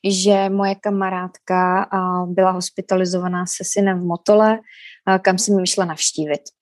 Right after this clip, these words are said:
A tam to vlastně všechno začalo. A, a byla na pokoji s malým chlapečkem, který tam byl sám.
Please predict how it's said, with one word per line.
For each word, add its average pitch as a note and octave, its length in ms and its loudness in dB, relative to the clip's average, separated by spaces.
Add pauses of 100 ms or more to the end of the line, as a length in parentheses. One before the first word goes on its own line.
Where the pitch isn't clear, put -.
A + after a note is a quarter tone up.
(180)
A F3+ 60 0
tam G3 200 2
to F#3+ 120 4
vlastně F#3 320 -2
všechno F#3 320 -6
začalo. E3 500 -2 (760)
A, F3 300 2
a F#3 240 -2
byla F#3+ 240 2
na F3+ 200 -8
pokoji F3+ 500 0
s - 100 -6
malým F#3 240 -2
chlapečkem, F3+ 720 -4
který F3 300 2
tam F3 200 0
byl F3 140 2
sám. F3 540 0